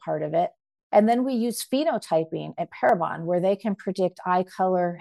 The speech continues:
hair color, skin color, even shape face. And so we use a lot of different,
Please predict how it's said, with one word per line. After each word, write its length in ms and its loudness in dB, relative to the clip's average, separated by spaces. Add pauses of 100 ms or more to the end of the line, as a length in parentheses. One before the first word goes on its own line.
hair 260 2
color, 300 0
skin 360 -6
color, 540 0 (400)
even 200 0
shape 340 -2
face. 560 -4 (300)
And 160 0
so 180 4
we 160 2
use 320 0
a 60 2
lot 260 2
of 180 -6
different, 600 -4